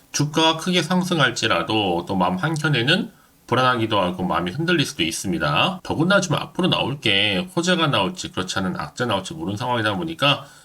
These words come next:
섣불리 좀 판단하기 좀 어려우실 텐데요. 그래서 정보가 좀 필요하신 분들은 고민하지 마시고 다시 한번 차트로 돌아오게 되면 오늘 이렇게 윗골에 달린 장대 양봉으로 종가도 마무리를 했고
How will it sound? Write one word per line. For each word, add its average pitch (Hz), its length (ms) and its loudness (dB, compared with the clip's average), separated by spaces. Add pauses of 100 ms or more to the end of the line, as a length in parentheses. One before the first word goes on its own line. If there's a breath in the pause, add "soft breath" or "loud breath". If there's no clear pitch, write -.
(120 loud breath)
섣불리 156 420 0
좀 147 140 -2
판단하기 147 440 2
좀 107 160 -4
어려우실 120 440 -2
텐데요. 104 520 -2 (380 loud breath)
그래서 156 240 2
정보가 139 360 2
좀 156 140 0
필요하신 165 460 2
분들은 107 480 0
고민하지 123 460 0
마시고 127 680 0 (300 loud breath)
다시 - 220 0
한번 110 140 0
차트로 143 360 -2
돌아오게 107 380 0
되면 113 640 2 (500 loud breath)
오늘 156 220 4
이렇게 151 480 2
윗골에 147 340 0
달린 135 300 2
장대 101 420 -2
양봉으로 120 760 2
종가도 110 440 -2
마무리를 92 480 0
했고 113 400 -6